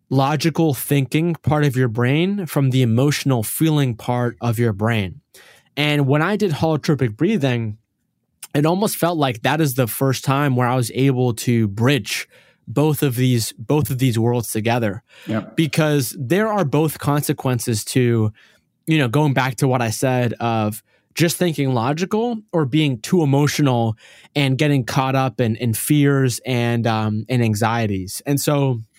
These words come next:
Speaker 1: when I was able to do that holotropic breathing, that really led me back to, quite frankly, my past of the times where I had ignored my emotions,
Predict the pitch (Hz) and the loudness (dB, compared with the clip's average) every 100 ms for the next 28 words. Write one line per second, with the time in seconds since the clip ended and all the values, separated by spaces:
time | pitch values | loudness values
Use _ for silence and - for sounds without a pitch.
0 | _ _ _ _ _ _ - 156 196 196 | _ _ _ _ _ _ -2 0 2 0
1 | 180 - 139 147 127 135 131 131 117 135 | 0 0 2 2 2 0 0 0 0 2
2 | 139 120 104 - - - _ _ 139 165 | 2 2 -2 -6 -18 -20 _ _ 0 0
3 | 156 196 180 127 139 139 135 110 117 127 | 2 2 2 2 2 2 2 2 0 -2
4 | 123 - - 120 110 107 - - 185 147 | -6 -6 0 2 2 0 -2 -2 -2 0
5 | 156 143 143 117 104 - 135 107 - - | -2 0 0 0 -2 -2 -2 -4 -8 -14
6 | - _ - 123 120 - 135 139 123 123 | -20 _ -6 -2 0 0 0 0 0 0
7 | 120 127 120 117 135 127 131 127 127 127 | 0 0 0 2 2 4 2 2 2 2
8 | 131 123 120 | 0 0 0